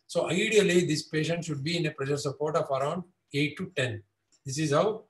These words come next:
if you do sleep studies, you get. But whenever you notice that looking at the trend,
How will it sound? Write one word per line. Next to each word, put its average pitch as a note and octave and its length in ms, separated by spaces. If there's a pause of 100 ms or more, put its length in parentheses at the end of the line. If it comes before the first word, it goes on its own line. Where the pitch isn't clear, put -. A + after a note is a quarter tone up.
(320)
if B2+ 120
you C#3 100
do G3+ 340 (320)
sleep F#3 320
studies, D#3+ 420
you B2+ 160
get. E3+ 340
But C#3+ 240
whenever D#3+ 480
you D3+ 360
notice F3 720 (360)
that D3 240 (300)
looking E3 320
at D#3 160
the C#3+ 140
trend, D#3 360